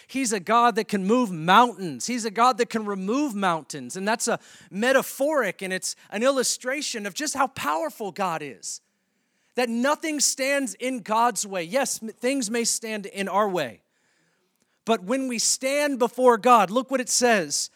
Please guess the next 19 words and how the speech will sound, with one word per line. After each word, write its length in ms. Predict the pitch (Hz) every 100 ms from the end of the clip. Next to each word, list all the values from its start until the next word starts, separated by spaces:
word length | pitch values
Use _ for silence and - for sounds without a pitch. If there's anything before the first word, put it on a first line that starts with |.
| _ _ _
He's 220 | - 240 185
looking 400 | 254 285 277 240
for 120 | 254
one 260 | 247 247
to 120 | 214 208
stand 480 | - - 254 277
before 420 | 254 233 254 254 220
me. 600 | 208 240 233 175 - _ _ _ _ _ -
He's 160 | 247
not 180 | 254 254
asking 420 | 269 302 - 240
for 200 | - 226
us 120 | 214
merely 320 | 214 262 262 226
to 80 |
stand 460 | 220 - 233 247 240
before 320 | 220 - 240
the 100 | 202
problem 720 | - - 233 240 190 165 117